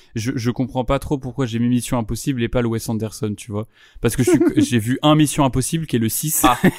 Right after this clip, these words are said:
Speaker 1: <laughs> alors
Speaker 2: Ah
Speaker 1: que
Speaker 2: oui.
Speaker 1: j'ai vu tous les Wes Anderson trois fois. <laughs> J'ai pas compris pourquoi j'ai
Speaker 2: Ouais,
Speaker 1: fait ça.
Speaker 2: ouais.
Speaker 1: Mais, euh... non, j'avais zappé le Wes Anderson. Mais, euh... Mais, euh, non, moi je voulais juste dire que j'avais hâte du Wes Anderson. Et ouais, euh, Mission Impossible, bah en fait, euh, j'avais vu, euh, par hasard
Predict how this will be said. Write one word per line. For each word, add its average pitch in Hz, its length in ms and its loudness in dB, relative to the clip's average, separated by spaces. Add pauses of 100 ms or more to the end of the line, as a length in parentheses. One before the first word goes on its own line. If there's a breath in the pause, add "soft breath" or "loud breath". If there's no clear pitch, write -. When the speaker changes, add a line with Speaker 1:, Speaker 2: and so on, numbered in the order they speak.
(140)
Speaker 1:
<laughs> - 360 -10
alors 135 160 6
Speaker 2:
Ah 135 40 6
Speaker 1:
que 139 60 8
Speaker 2:
oui. 131 60 8
Speaker 1:
j'ai 131 80 4
vu 131 160 -2
tous 185 160 2
les 151 80 8
Wes 147 200 6
Anderson 139 400 4
trois 123 160 2
fois. 131 280 2 (200)
<laughs> - 180 -14
J'ai - 260 2
pas 285 160 0
compris - 360 2
pourquoi 151 280 2
j'ai 127 100 6
Speaker 2:
Ouais, 123 100 4
Speaker 1:
fait 120 120 4
ça. 113 80 2
Speaker 2:
ouais. 113 80 -4 (760 loud breath)
Speaker 1:
Mais, 107 260 2
euh... 107 240 0
non, 117 120 0
j'avais 101 220 -4
zappé 104 220 -2
le 131 80 -2
Wes 117 180 -4
Anderson. 110 400 -8 (200)
Mais, 104 300 -2
euh... 98 600 -6 (320)
Mais, 101 280 -8
euh, 95 480 -12
non, 101 120 -6
moi 110 100 -6
je 107 60 -10
voulais 104 120 -4
juste 98 180 -12
dire 107 140 -4
que 107 60 -10
j'avais 101 240 -4
hâte 104 100 -2
du 101 80 -8
Wes 98 180 -4
Anderson. 104 440 -4
Et 110 240 0
ouais, 127 200 2
euh, 139 80 2
Mission 107 220 -4
Impossible, 113 320 -8
bah 110 160 4
en 110 80 2
fait, 151 200 -2
euh, 107 60 2
j'avais 101 240 4
vu, 123 240 0
euh, 101 80 6
par 120 220 4
hasard 120 400 2